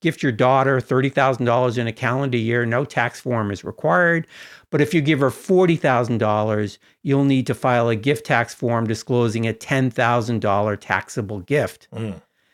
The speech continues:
Speaker 1: Now, your lifetime exemption is reduced by ten thousand dollars. There's no tax due. Or,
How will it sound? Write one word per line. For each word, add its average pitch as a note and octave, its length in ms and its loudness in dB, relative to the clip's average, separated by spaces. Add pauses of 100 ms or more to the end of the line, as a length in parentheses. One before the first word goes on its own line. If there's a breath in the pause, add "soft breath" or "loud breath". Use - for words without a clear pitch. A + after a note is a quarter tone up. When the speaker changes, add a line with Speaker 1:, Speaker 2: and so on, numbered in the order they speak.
(460)
Speaker 1:
Now, B2 160 2
your B2+ 240 4
lifetime C#3+ 480 2
exemption B2+ 440 -2
is A2 160 -2
reduced A2+ 380 -2
by F#2+ 140 -2
ten F#2+ 240 -6
thousand D#2 380 -4
dollars. F3+ 580 0 (680 loud breath)
There's F#2+ 180 -8
no E3 160 2
tax G3 380 0
due. E3 480 2 (880 soft breath)
Or, D3 240 0